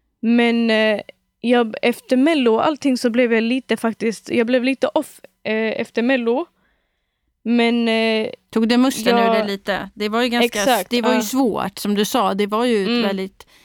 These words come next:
Speaker 2: det var ju mycket att tänka på den där veckan. Och man, man, man laddar ju för det nästan ett år.
Speaker 1: Exakt.
Speaker 2: Från kanske man spelar in låten och sen så ska man skicka in den. Man hoppas att man kommer med och så kommer man med. Och så,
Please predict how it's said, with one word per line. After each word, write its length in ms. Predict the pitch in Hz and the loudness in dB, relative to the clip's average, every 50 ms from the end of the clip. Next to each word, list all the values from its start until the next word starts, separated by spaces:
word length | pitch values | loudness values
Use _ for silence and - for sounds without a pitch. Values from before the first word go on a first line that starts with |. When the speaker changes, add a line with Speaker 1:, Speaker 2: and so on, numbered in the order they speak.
| _ _ _ _ _ | _ _ _ _ _
Speaker 2:
det 120 | - 214 208 | -4 -2 0
var 120 | 214 220 | 0 2
ju 60 | 226 | 2
mycket 400 | 220 226 240 240 - - _ - | 4 4 4 2 0 -2 _ -4
att 120 | 208 220 - | -4 -2 -2
tänka 380 | - 247 220 214 208 247 233 | 0 0 0 0 0 -2 -4
på 280 | 233 - 131 123 - - | -4 -4 -4 -4 -4 -4
den 160 | - 185 175 175 | -4 -4 -4 -4
där 100 | 165 160 | -4 -4
veckan. 480 | 185 185 - - - 156 - - - | -6 -8 -6 -6 -6 -6 -4 -4 -4
Och 120 | - 196 196 | -4 -2 -2
man, 320 | 196 190 185 190 - - | -2 -2 -2 -2 -2 -2
man, 260 | 190 196 196 190 - | -2 -2 -2 -4 -4
man 200 | 196 185 185 196 | -4 -4 -2 -2
laddar 340 | 208 214 196 170 165 170 202 | -2 -2 -2 -4 -4 -4 -2
ju 120 | 220 240 226 | -2 -2 -2
för 220 | - 175 165 160 | -2 -4 -4 -4
det 120 | 156 175 170 | -4 -4 -6
nästan 340 | 175 170 - - 160 151 | -6 -6 -6 -6 -4 -4
ett 140 | 165 - - | -4 -6 -6
år. 500 | - 240 226 180 - - - - 196 220 208 _ _ _ _ _ _ | -4 -4 -2 -2 -4 -4 -4 -4 -4 -4 -4 _ _ _ _ _ _
Speaker 1:
Exakt. 460 | - 233 214 - 240 220 190 185 - - - | -6 -6 -4 -2 -2 -2 -2 -4 -8 -10 -6
Speaker 2:
Från 140 | - 196 196 | -4 -2 0
kanske 260 | - 202 196 190 - | 0 0 -2 0 -2
man 120 | 190 185 175 | -2 -2 -2
spelar 280 | - - 180 180 180 | -2 -4 -2 -2 0
in 180 | 180 185 180 180 | 0 0 -2 -2
låten 640 | 208 220 220 220 214 - _ - 214 214 214 214 202 | 0 0 0 -2 -2 -4 _ -4 -2 -2 -2 -4 -6
och 80 | 202 | -6
sen 280 | - - 180 175 180 180 | -6 -6 -6 -6 -6 -8
så 240 | - - 190 180 180 | -6 -6 -6 -6 -8
ska 180 | - - - | -8 -8 -8
man 120 | 180 175 175 | -8 -8 -6
skicka 280 | - 185 - - 190 185 | -8 -8 -6 -6 -6 -4
in 340 | 185 190 202 202 202 196 | -4 -2 -2 -2 0 0
den. 420 | 190 185 185 185 180 180 180 180 185 | 0 0 0 0 0 -2 -2 -2 -2
Man 140 | 180 180 185 | -2 -2 -2
hoppas 320 | 180 180 - 175 175 - | -4 -4 -6 -6 -6 -6
att 100 | 190 - | -6 -6
man 140 | 175 170 - | -6 -6 -4
kommer 240 | - 175 170 165 160 | -4 -4 -4 -2 -2
med 460 | 165 185 208 240 262 262 269 262 254 | -2 -2 0 0 0 0 -2 -2 -4
och 80 | 233 | -4
så 120 | - - 151 | -6 -10 -12
kommer 300 | - 190 175 175 170 170 | -10 -10 -10 -8 -6 -6
man 260 | 170 160 160 160 165 | -4 -4 -4 -4 -4
med. 400 | 175 196 226 254 254 254 247 220 | -2 -2 -2 -2 -2 -2 -2 -2
Och 100 | 196 196 | -4 -6
så, 180 | - 185 180 | -8 -8 -10